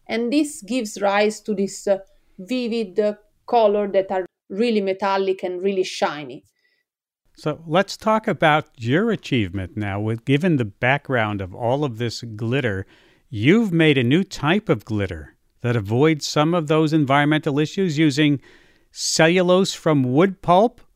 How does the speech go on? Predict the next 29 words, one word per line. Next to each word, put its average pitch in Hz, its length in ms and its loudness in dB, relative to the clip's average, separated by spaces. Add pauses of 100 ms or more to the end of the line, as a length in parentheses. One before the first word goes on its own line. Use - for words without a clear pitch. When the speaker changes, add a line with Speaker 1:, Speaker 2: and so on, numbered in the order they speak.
(260)
Speaker 2:
What 226 180 2
made 294 160 6
you 262 80 4
think 247 220 2
to 214 100 -2
try 214 300 4
and 202 160 4
make 220 260 0
glitter 196 340 2
from 185 520 0 (100)
plants? 208 600 0 (1160)
Speaker 1:
Okay. 214 580 -6 (420)
So 247 520 0 (100)
we 220 140 -2
saw 339 280 4
in 208 220 2
nature 214 540 0 (500)
that 226 180 -4
cellulose 294 460 0
can 247 220 -2
be 226 80 -2
used 233 320 -6
to 220 80 0
make 202 260 -2
colors. - 580 -4 (220)
That 220 240 -2
was 233 300 0
really 226 280 2
our, 196 440 4